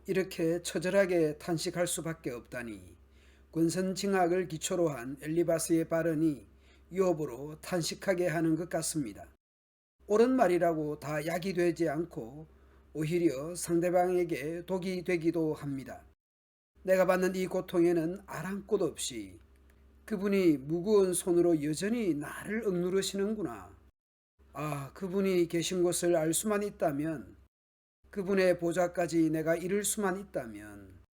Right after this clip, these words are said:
그분 앞에서 내 사정을 아뢰련만, 나의 정당함을 입이 닳도록 변론하련만,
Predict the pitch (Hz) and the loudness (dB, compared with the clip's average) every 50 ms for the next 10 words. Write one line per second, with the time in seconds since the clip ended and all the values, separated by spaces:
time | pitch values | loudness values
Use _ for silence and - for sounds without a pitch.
0 | _ _ _ _ _ _ _ _ _ - 185 160 175 185 180 175 170 - 175 165 | _ _ _ _ _ _ _ _ _ -4 -4 0 0 2 2 2 2 2 -2 -2
1 | 156 - 185 175 175 170 160 165 170 175 170 160 - - 147 147 165 160 165 165 | 0 0 2 2 2 2 2 4 4 4 2 2 -2 -6 -4 -2 0 0 2 0
2 | 170 - 120 123 139 165 202 208 190 156 135 117 110 110 104 95 90 87 87 - | 0 -2 -6 -6 -2 0 0 2 2 0 0 -4 -8 -10 -12 -12 -16 -18 -20 -20
3 | - - - _ _ _ _ _ _ _ _ _ _ _ - 165 175 180 180 170 | -20 -20 -20 _ _ _ _ _ _ _ _ _ _ _ -2 -2 0 2 2 0
4 | 160 - 143 147 151 160 165 165 170 175 170 143 120 131 147 160 - - 196 175 | 0 0 0 0 0 2 2 2 0 0 0 0 -2 -4 -8 -8 -8 -8 -8 -4
5 | 185 180 170 170 156 156 151 - - 196 180 160 - - 147 143 151 156 165 170 | -4 -2 0 0 0 0 0 -2 -2 0 0 0 -2 -4 -4 -2 0 2 2 2
6 | 165 170 156 170 175 160 147 127 120 110 95 98 117 156 190 202 190 | 2 2 0 0 0 -2 -2 -4 -6 -10 -12 -10 -10 -10 -10 -10 -14